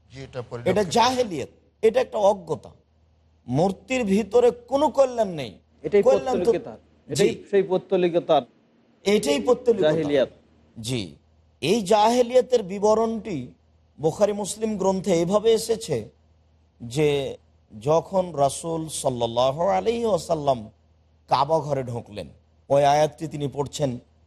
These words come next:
Speaker 3: জা আল
Speaker 2: "জা
Speaker 3: হক
Speaker 2: আল হক
Speaker 3: ওয়া জাহাকাল
Speaker 2: ওয়া জাহাল
Speaker 3: বাতিল,
Speaker 2: বাতিল,
Speaker 3: ইন্নাল বাতিলা
Speaker 2: ইন্নাল
Speaker 3: কানা
Speaker 2: বাতিলা
Speaker 3: যাহুকা।"
Speaker 2: কানা যাহুকা। এসেছে সত্য, চলে গেছে মিথ্যে, নিশ্চয় মিথ্যে, চিরদিন মিথ্যে, চিরদিনই বাতিল।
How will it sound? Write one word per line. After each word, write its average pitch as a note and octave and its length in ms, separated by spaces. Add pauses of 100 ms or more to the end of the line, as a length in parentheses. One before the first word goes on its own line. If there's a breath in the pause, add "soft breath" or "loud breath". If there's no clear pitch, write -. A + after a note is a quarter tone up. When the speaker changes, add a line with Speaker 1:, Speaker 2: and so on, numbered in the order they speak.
(340)
Speaker 3:
জা C3+ 300
আল B2 120
Speaker 2:
"জা D3 160
Speaker 3:
হক D3 80
Speaker 2:
আল C3+ 220
হক E3 160
Speaker 3:
ওয়া - 180
জাহাকাল B2+ 420
Speaker 2:
ওয়া C3+ 80
জাহাল C#3+ 340
Speaker 3:
বাতিল, G#2+ 160
Speaker 2:
বাতিল, D3 400
Speaker 3:
ইন্নাল A#2 360
বাতিলা A2+ 380
Speaker 2:
ইন্নাল D3 220
Speaker 3:
কানা A#2+ 140
Speaker 2:
বাতিলা C3+ 480
Speaker 3:
যাহুকা।" C#3+ 180
Speaker 2:
কানা C3+ 180 (120)
যাহুকা। A2 540 (560)
এসেছে D#3 480
সত্য, C3 600 (500)
চলে F#3+ 280
গেছে G3 280
মিথ্যে, C3+ 600 (380)
নিশ্চয় G3 520
মিথ্যে, D3+ 600 (380)
চিরদিন C4 540
মিথ্যে, D3 520 (160)
চিরদিনই C#4 460
বাতিল। C#3 420